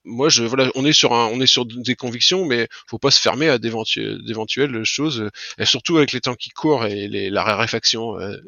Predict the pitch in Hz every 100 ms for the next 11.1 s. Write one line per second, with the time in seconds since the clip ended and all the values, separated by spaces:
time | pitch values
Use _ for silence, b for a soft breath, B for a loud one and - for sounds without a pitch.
0 | - _ 110 107 101 - 107 107 113 104
1 | 98 101 98 98 - - - 147 120 98
2 | - 110 151 180 _ _ 104 - - 110
3 | 127 110 113 113 127 117 - 156 131 -
4 | 151 160 B B B B B _ _ _
5 | - 135 151 185 156 160 175 - 139 143
6 | _ - 117 113 120 113 120 - 123 123
7 | 131 127 123 131 117 131 135 131 113 113
8 | 110 120 95 113 120 110 110 110 120 -
9 | - 123 135 135 B B B B - -
10 | 120 117 135 139 131 127 131 127 147 156
11 | 107